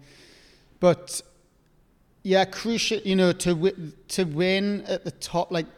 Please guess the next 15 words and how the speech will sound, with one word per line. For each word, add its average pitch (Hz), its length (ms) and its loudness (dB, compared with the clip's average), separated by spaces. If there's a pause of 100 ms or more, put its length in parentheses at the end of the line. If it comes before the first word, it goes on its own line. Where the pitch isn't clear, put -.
(140)
that's - 420 -4
one 180 300 0
of 202 60 -4
the 202 100 -2
things 185 380 -4
is, 170 200 -4
like, 143 480 -6 (760)
there's 143 280 -8
a 165 40 0
lot 175 260 2
of, 160 160 -2
like, 151 220 0
winners 151 500 -2
in 139 80 -6
surfing 151 580 -6